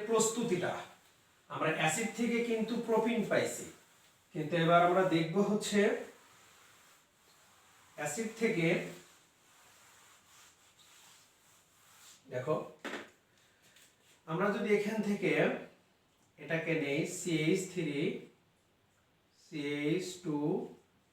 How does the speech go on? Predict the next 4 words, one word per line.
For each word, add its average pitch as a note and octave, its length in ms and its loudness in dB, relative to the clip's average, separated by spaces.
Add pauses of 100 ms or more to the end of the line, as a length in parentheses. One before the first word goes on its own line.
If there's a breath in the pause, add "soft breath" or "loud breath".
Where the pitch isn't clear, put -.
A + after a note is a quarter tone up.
(880)
সিএইচ C#3+ 800 -2 (160)
টু, D#3 140 0 (1200)
সিএইচ B2 580 -2 (160)
থ্রি - 200 -6